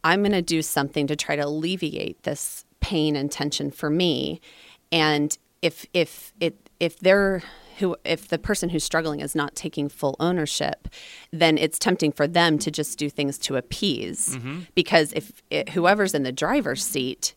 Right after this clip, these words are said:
Speaker 1: is the one who's caring more <laughs> about it
Speaker 2: Right,
Speaker 1: and driving
Speaker 2: right.
Speaker 1: it. And so then the appeasement can happen, which then can create a, an illusion of recovery happening, and then can put, um,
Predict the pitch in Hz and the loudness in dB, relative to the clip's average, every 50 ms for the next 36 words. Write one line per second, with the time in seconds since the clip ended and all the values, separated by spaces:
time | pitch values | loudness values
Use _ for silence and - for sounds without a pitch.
0 | _ 180 175 160 160 165 151 170 170 160 156 165 151 135 - - - - - 269 | _ -2 -2 0 0 0 0 0 0 -2 -2 -2 -4 -6 -6 -12 -16 -6 -2 -2
1 | 240 170 135 - 160 156 151 151 - 156 175 147 - - 208 240 - - 202 151 | 0 0 0 0 0 0 0 -2 0 -2 0 -2 -2 -2 -2 -4 4 4 4 4
2 | - - - _ - - - - - 143 180 180 208 190 175 165 - 170 165 185 | 2 -4 -12 _ -10 -8 -4 4 6 8 8 10 8 8 6 6 2 2 4 4
3 | 226 226 - 135 143 123 131 127 123 - - - - - - - - 165 160 160 | 4 6 6 4 4 4 2 0 -2 -2 -8 -16 -18 -18 -12 0 2 4 4 4
4 | 160 - - 175 160 165 170 170 170 165 165 156 - - 151 160 135 131 120 - | 2 4 4 4 6 6 4 4 6 6 4 2 0 2 2 2 2 2 0 -2
5 | - - - - - - 220 226 226 202 196 170 151 - - - 160 147 139 151 | -2 -2 -2 -2 -4 -2 0 0 0 2 2 0 0 0 -2 -4 -6 -6 -4 -4
6 | 175 147 147 - - 147 147 147 143 143 143 143 151 160 - - - - - - | -4 -4 -4 -4 -4 -6 -4 -4 -4 -4 -2 -4 -4 -6 -10 -18 -20 -20 -4 -2
7 | 170 165 - - 151 156 151 147 147 147 147 147 - - - 160 151 156 - - | -2 0 0 -2 0 2 2 4 4 2 0 0 -2 -2 -2 0 0 -2 -4 -4
8 | - - 156 147 143 165 185 180 156 151 - - - - - 151 139 139 143 143 | -4 -2 0 2 2 2 2 2 2 0 -2 -6 -8 -4 -2 0 0 0 0 -2
9 | 139 - - - 156 151 147 147 165 190 226 240 226 185 160 135 127 127 127 131 | -4 -4 -2 0 0 0 0 2 2 4 4 4 2 2 2 2 2 2 2 0
10 | 143 175 202 202 - _ _ - 147 143 135 156 147 - - 143 143 143 139 135 | 0 -2 -4 -6 -10 _ _ -2 -2 0 0 -4 -4 -2 -2 -2 -2 -2 -4 -6
11 | 139 143 143 - 135 123 - - 120 117 120 120 120 151 165 190 - - - - | -6 -6 -4 -4 -4 -4 -4 -6 -4 -4 -4 -2 -2 -4 -4 -6 -8 -10 -18 -20
12 | - - _ _ - 151 151 151 160 151 147 147 147 - - 185 147 - - - | -20 -20 _ _ 0 2 2 2 2 2 2 2 0 -2 -4 -6 -4 -4 -2 -2
13 | 160 143 - _ _ _ _ _ - 143 139 139 139 - - | -2 -2 -4 _ _ _ _ _ -4 -4 -4 -4 -6 -8 -10